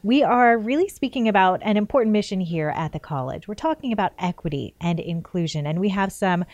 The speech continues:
remarkable guests with us today. I'd like to introduce Clarence Watson, a social work student here at the college, and Geronimo Rodriguez, the Chief Advocacy Officer at Zion Healthcare Family. Thank you for joining us.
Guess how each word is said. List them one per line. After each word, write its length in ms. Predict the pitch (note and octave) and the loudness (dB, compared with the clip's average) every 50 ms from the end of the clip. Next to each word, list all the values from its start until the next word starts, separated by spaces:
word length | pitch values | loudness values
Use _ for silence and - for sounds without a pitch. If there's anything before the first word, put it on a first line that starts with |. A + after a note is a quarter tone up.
| - - - - - _ | -18 -20 -20 -20 -10 _
remarkable 440 | G#3 G3 G#3 A3 A3+ - G#3+ G#3+ G#3 | 0 4 4 4 4 2 0 0 2
guests 360 | F#3 F#3 F3 E3 - - - | 4 4 4 4 2 -2 -2
with 160 | F3 F3 - | -2 -2 0
us 160 | E3 E3 - - | 0 -2 -4 -4
today. 480 | - F3+ D3+ E3 D#3 D#3 D#3 E3 F3 - - - - _ | -6 -2 0 2 4 4 4 2 0 -2 -10 -20 -10 _
I'd 100 | - F#3 | 0 2
like 160 | F#3 F#3+ F3+ | 2 2 2
to 140 | - G3+ - | 0 -2 -2
introduce 460 | F#3 F3 - G3 E3 E3+ E3+ - - - - _ | 0 0 0 0 2 2 0 0 -2 -10 -14 _
Clarence 420 | - - G#3+ G3+ G#3 A3 - - | -4 0 2 4 4 2 2 -2
Watson, 600 | F#3 F3 E3+ F3 - - - B3 B3+ D4 E4 D#4 - - - - - - - | 0 0 2 2 0 0 -2 -2 -2 -2 -4 -8 -14 -20 -20 -20 -20 -12 -4
a 300 | - G3+ F#3+ F3+ F3 F3 | -2 0 2 2 2 0
social 300 | E3+ - A#3+ A3+ B3+ A3 | 2 2 2 4 6 6
work 140 | G#3 G#3 G#3 | 6 4 2
student 360 | - - A3 G#3 F#3+ G3+ D#3+ | 0 0 0 0 0 0 -2
here 340 | F3 G3+ F#3+ F#3 G#3 G#3+ G#3+ - | -2 -2 0 0 -2 -2 -2 -2
at 200 | F#3+ F3+ F3 - | -2 -2 -2 -2
the 80 | F#3+ | -4
college, 540 | F3+ - - G3 G3 G#3 A3 A#3+ B3+ A#3+ - - - - - - - - - | -8 -4 -2 0 2 4 4 4 4 2 -2 -10 -16 -18 -18 -18 -20 -2 4
and 200 | G#3+ A3 G#3+ G3+ | 6 6 6 6
Geronimo 540 | - G#3 G3 F3+ F#3+ G3 G#3+ A#3+ A#3+ B3+ A#3 | 4 0 0 2 2 2 4 4 4 2 2
Rodriguez, 680 | F#3+ F3 E3+ E3 F3 G3+ G#3 G#3 A3+ A#3 A3+ - - | 4 2 2 2 2 0 2 4 4 2 2 0 -4
the 100 | - F3+ | -6 -6
Chief 280 | E3+ - - C4 C#4+ C#4 - - - | -6 -4 -2 -2 0 0 -2 -4 -2
Advocacy 580 | G3 G3+ G#3+ G#3 - G3+ - F#3+ - - E3+ | 0 0 0 0 -2 -2 -4 -2 -2 0 0
Officer 500 | D#3+ D3+ D3+ - D#3 - E3 D#3 D#3 D#3 - - - - - _ - | 0 0 0 -2 -4 -4 -2 -2 -2 -4 -6 -12 -20 -20 -20 _ -6
at 160 | F3+ F3+ - | -6 -6 -4
Zion 200 | - G#3 G3+ F#3+ | -2 -2 -2 -2
Healthcare 380 | E3 F3+ E3+ E3+ - - E3 D#3+ | -2 -2 -4 -4 -4 -6 -6 -4
Family. 320 | - D#3+ D#3 D#3 D3+ D3 | -4 -6 -4 -4 -4 -4
Thank 220 | C#3+ - A3 G#3+ - | -2 0 -2 -2 -2
you 60 | A3+ | -4
for 80 | - G3 | -6 -4
joining 320 | - F3+ F3 F#3+ G3 E3+ | -4 -2 -2 -2 -2 -2
us. 300 | C3+ A#2 A#2 - - - | -4 -6 -10 -12 -16 -20